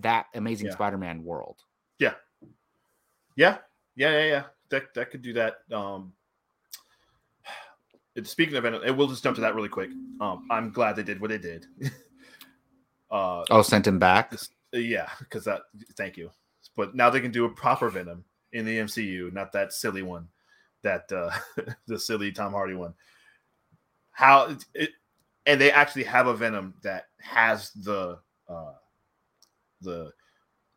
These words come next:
Speaker 2: ire towards Spider-Man that Venom does. Like, that's the whole reason that, like, that's
Speaker 1: Well,
Speaker 2: the
Speaker 1: the
Speaker 2: whole thing of the character is that he hates Spider-Man.
Speaker 1: So, all
Speaker 2: And
Speaker 1: right,
Speaker 2: Eddie,
Speaker 1: so
Speaker 2: it doesn't
Speaker 1: if
Speaker 2: have
Speaker 1: you
Speaker 2: to be
Speaker 1: think
Speaker 2: Eddie
Speaker 1: about
Speaker 2: Brock. It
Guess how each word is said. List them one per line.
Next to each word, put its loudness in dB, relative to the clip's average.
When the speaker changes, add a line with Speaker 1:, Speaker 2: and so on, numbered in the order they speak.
Speaker 2:
ire 6
towards 2
Spider-Man 0
that -4
Venom 0
does. 0
Like, -10
that's -4
the -4
whole 2
reason -4
that, -6
like, -6
that's -4
Speaker 1:
Well, 12
Speaker 2:
the 4
Speaker 1:
the 12
Speaker 2:
whole 2
thing 0
of 0
the -10
character 4
is -12
that -10
he -6
hates -8
Spider-Man. -2
Speaker 1:
So, 8
all 4
Speaker 2:
And 12
Speaker 1:
right, -
Speaker 2:
Eddie, 2
Speaker 1:
so 2
Speaker 2:
it 10
doesn't 12
Speaker 1:
if 10
Speaker 2:
have 10
Speaker 1:
you -4
Speaker 2:
to -6
be 4
Speaker 1:
think 8
Speaker 2:
Eddie 4
Speaker 1:
about 10
Speaker 2:
Brock. -6
It 6